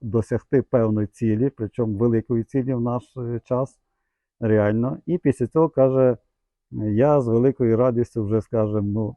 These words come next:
вийду в ефір". Ну і так трапилося, що на ми-, ми-, минулу неділю, е, я закрив сам ефір, а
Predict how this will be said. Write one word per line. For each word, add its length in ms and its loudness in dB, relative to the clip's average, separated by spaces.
вийду 360 2
в 80 -4
ефір". 280 -2
Ну 180 2
і 40 2
так 180 2
трапилося, 380 2
що 180 0
на 260 -2
ми-, 180 0
ми-, 320 0
минулу 420 4
неділю, 520 0
е, 240 -12
я 180 0
закрив 360 -6
сам 240 -2
ефір, 340 -4
а 840 -6